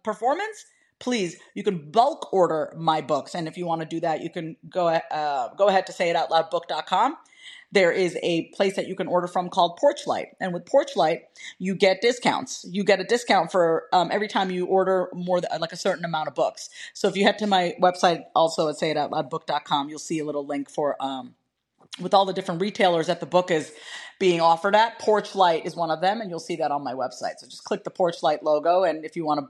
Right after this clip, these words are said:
order a bulk of books, you can. You can also order a bulk of books and donate them to your local library or organizations that accept books. So guys, there are lots of different ways that you can support me for my book, and I'd really, really appreciate or pre-ordering your copy.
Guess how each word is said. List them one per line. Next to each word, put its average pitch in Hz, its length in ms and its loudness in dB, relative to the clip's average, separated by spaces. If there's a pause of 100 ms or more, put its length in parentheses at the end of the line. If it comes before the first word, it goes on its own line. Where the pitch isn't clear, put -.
order 156 500 -2
a 143 80 -4
bulk 196 300 4
of 180 100 -8
books, 160 320 -2
you 151 80 -12
can. 127 380 -4 (520)
You - 80 -2
can - 120 -2
also 196 320 0
order 185 280 2
a 175 60 2
bulk 170 260 2
of 170 100 -8
books 165 400 0
and 160 220 -6
donate 160 340 -2
them 202 300 -6
to - 100 -8
your 160 200 -2
local 156 260 -2
library 226 580 0 (340)
or 170 220 4
organizations 170 720 -2
that 151 200 0
accept - 480 -6
books. 147 400 0
So 170 220 0
guys, 170 280 0
there 180 100 2
are 170 60 2
lots 170 280 0
of 208 80 -10
different 185 300 -10
ways 170 180 -6
that 175 120 -6
you 170 80 -8
can 160 140 -10
support - 380 -4
me 180 120 -6
for 202 140 -8
my 190 140 0
book, 202 240 0
and 175 100 -4
I'd 151 160 -6
really, 190 520 -4
really 185 380 -4
appreciate 175 720 -6
or 175 140 -2
pre-ordering 185 720 -2
your 175 120 -10
copy. 165 560 -4